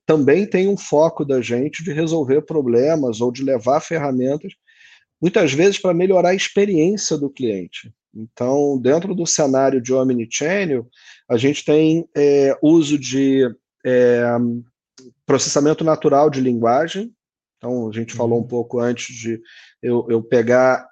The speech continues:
Speaker 1: é, o microfone, identificar a voz, traduzir ele pra texto e aí fazer interação homem-máquina. Então, tem muita ferramenta utilizando, é, processamento natural de, é, de voz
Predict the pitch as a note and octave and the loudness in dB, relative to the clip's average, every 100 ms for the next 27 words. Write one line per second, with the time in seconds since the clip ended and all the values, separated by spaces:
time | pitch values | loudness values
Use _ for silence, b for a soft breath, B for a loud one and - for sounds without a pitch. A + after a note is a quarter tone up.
0 | _ A#2+ A#2+ C3+ B2+ C3+ C#3+ B2+ - F#3+ | _ -2 0 2 2 2 2 0 0 -2
1 | G#3+ D3 C3+ - C3+ - B2 A2 C#3 F#3 | -2 -2 -4 -6 -10 -2 0 0 0 0
2 | F3 - D3 C#3 C3 B2 C#3 C3+ C3+ B2+ | -2 -4 -4 -2 -4 -2 0 -2 -4 -6
3 | B2 C#3+ F3 G3 G3 - D#3 C#3+ D3 D3+ | -4 0 2 2 0 -6 -4 0 0 0
4 | D#3+ C3 B2 D3 D3+ - D3 C#3 - C#3 | 0 0 0 0 0 -4 -4 -2 -2 0
5 | C#3 D#3 E3 b b b - C3+ C#3+ F#3 | 0 0 -2 b b b 2 2 4 2
6 | D3+ C3+ A#2+ - A2+ G#2+ - _ _ _ | 2 2 -2 -8 -10 -12 -18 _ _ _
7 | _ _ _ - G#2+ C3 C#3+ B2+ D3 F#3+ | _ _ _ -12 -4 0 2 4 2 0
8 | G3+ - E3+ C#3+ C3 C3+ C3 C3 - C3 | -4 -2 0 2 2 0 -2 -6 -2 -2
9 | A#2 A#2+ B2 B2 A#2+ A#2 b b b _ | 0 0 0 0 -2 -6 b b b _
10 | _ B2+ A#2 A#2 A#2 A2+ A#2 D3 - C#3 | _ 2 4 6 4 2 2 -2 -2 -2
11 | B2 B2+ B2+ C3+ C3 C3+ B2 A#2+ A#2+ - | 0 0 0 -4 -4 -2 0 2 -2 -8
12 | B2 A#2+ A#2+ A#2 A2+ A2 A2 - - A2 | -6 -4 -4 -4 -4 -6 -6 -10 -8 -8
13 | A2 B2 G#2 A2 A#2 F3 - - | -4 -6 0 2 4 2 -4 -14